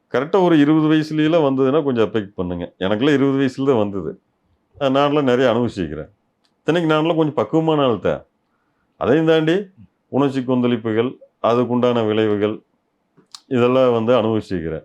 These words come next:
இதே வந்து ரெண்டாவது சுத்து சனி வர்றது மேக்சிமம் பார்த்தீங்கன்னா, ஒரு முப்பது வயசுக்கு மேல அறுபது வயசுக்குள்ள வருங்க.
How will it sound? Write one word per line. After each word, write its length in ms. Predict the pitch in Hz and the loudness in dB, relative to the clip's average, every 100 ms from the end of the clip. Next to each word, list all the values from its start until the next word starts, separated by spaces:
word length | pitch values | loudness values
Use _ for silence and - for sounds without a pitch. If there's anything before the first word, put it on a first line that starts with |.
| _ | _
இதே 220 | 131 160 196 | 0 4 4
வந்து 200 | 170 185 | 2 2
ரெண்டாவது 400 | 147 165 196 180 | 2 2 2 2
சுத்து 220 | 165 156 | -2 -6
சனி 280 | 143 151 147 | -2 0 2
வர்றது 280 | 139 131 156 | 2 2 0
மேக்சிமம் 680 | 139 135 135 147 147 147 135 | 2 0 0 -4 -2 -4 0
பார்த்தீங்கன்னா, 520 | 127 113 117 110 135 101 135 143 _ _ _ _ - | 0 0 -2 0 0 0 -2 -10 _ _ _ _ -2
ஒரு 140 | 131 | 0
முப்பது 320 | 131 135 165 156 | 2 2 2 2
வயசுக்கு 360 | 160 160 151 | 2 0 -2
மேல 200 | 147 156 | 0 2
அறுபது 260 | 135 131 120 | 2 2 2
வயசுக்குள்ள 380 | 123 113 117 95 | 0 -2 -4 -2
வருங்க. 280 | 90 85 | -2 -4